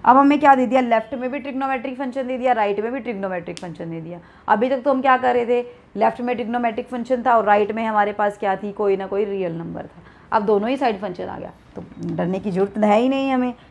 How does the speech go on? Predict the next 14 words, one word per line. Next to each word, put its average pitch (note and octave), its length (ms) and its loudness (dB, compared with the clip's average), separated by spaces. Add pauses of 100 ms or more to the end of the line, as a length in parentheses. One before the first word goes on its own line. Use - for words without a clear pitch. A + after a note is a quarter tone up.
(140)
करेंगे C#4 340 4
क्या A3 140 2
इसको? E3 320 -6 (360)
इधर G3 220 2
ले C#4 140 4
आएंगे, C#4 380 0 (640)
इसको G#3+ 240 -2
इधर B3+ 180 4
ले A#3+ 140 4
आइए, G3 240 2
क्या A#3 140 -2
हो A3 100 4
जाएगा? E3+ 380 0 (2250)
Cos A#3 340 4